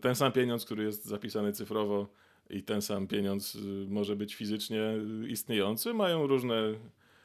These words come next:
różne zalety, różne wady, tak? No, no, bank raczej nie pada ofiarą, y, napaści, a już tym bardziej oddział bankowy, gdzie przeważnie pieniędzy i tak nie ma. Y, a jak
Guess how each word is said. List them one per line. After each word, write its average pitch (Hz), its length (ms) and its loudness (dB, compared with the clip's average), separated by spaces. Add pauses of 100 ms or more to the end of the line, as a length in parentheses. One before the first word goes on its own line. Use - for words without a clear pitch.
(120)
różne 110 320 2
zalety, 104 360 4
różne 101 300 0
wady, 98 400 2
tak? 104 300 -4
No, 95 180 -6
no, 95 140 -6 (280)
bank 101 460 0
raczej 98 440 -2 (680)
nie 101 220 0
pada 95 280 2
ofiarą, 98 600 0 (300)
y, 110 40 -10
napaści, 101 480 -2
a 104 60 4
już 104 360 -4
tym 110 120 -2
bardziej 101 520 -2
oddział 101 320 0
bankowy, 98 420 0
gdzie 95 200 -4 (180)
przeważnie 95 400 -4
pieniędzy 92 340 -4
i 95 40 -6
tak 98 160 -2
nie 82 100 -6
ma. 90 160 -6 (560)
Y, - 40 -10 (400)
a 87 80 -2
jak 85 320 -8